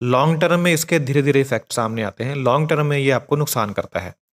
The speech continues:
लॉन्ग टर्म में ये बहुत सारी समस्याओं को पैदा कर सकता है, जैसे कैंसर और हार्ट डिजीज वगैरह। तो मोरिंगा की जो पत्तियां होती हैं, ये हमारी बॉडी में आर्सेनिक के जहर को निकालती हैं हमारी बॉडी में से, और आर्सेनिक के बैड इफेक्ट को कम करती हैं।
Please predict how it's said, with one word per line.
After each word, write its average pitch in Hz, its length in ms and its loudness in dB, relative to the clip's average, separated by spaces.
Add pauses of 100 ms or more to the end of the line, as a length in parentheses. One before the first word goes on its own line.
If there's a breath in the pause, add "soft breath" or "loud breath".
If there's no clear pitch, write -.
(200)
लॉन्ग 151 280 2
टर्म 170 180 4
में 175 120 2
ये 175 140 4
बहुत 151 260 0
सारी 156 220 2
समस्याओं 139 380 -2
को 135 80 -2
पैदा 110 260 0
कर 107 120 -2
सकता 110 280 -6
है, 117 60 -2
जैसे 113 220 -2
कैंसर 110 380 -2
और 117 160 4
हार्ट 107 220 2
डिजीज 104 300 -2
वगैरह। 85 340 -4 (320)
तो 185 120 4
मोरिंगा 165 440 2
की 175 120 0
जो 175 80 2
पत्तियां 160 420 -2
होती 151 220 -2
हैं, 147 160 -2
ये 160 160 2
हमारी 139 280 2
बॉडी 117 280 2
में 156 180 -2 (160)
आर्सेनिक 151 540 0
के 160 140 2
जहर 120 280 0
को 170 300 -2 (140)
निकालती 120 460 0
हैं 127 100 0
हमारी 127 260 2
बॉडी 127 220 2
में 131 100 -2
से, 185 180 0 (240)
और 143 180 4
आर्सेनिक 147 580 0
के 160 100 0
बैड 120 300 0
इफेक्ट 131 240 -4
को - 140 -4
कम 127 220 -2
करती - 300 -10
हैं। 90 160 -14